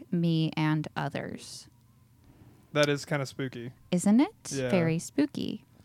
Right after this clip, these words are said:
Speaker 1: You want everyone to benefit from your knowledge and experience.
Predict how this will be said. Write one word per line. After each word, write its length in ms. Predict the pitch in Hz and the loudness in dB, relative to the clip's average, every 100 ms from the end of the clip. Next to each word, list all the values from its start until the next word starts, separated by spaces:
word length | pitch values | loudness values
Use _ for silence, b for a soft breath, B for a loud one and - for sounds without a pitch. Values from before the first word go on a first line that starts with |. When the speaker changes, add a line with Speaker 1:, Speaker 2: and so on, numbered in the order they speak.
| - - - | -20 -20 -2
Speaker 1:
You 160 | 180 175 | 4 6
want 200 | 175 - | 6 6
everyone 320 | 180 208 226 | 6 8 6
to 60 | |
benefit 380 | 196 180 170 - | 6 4 4 0
from 160 | - 170 | 0 2
your 80 | 165 | 4
knowledge 360 | 160 156 156 | 4 2 0
and 80 | 160 | -2
experience. 680 | - - 190 185 - - - | -4 -4 -4 -4 -6 -12 -16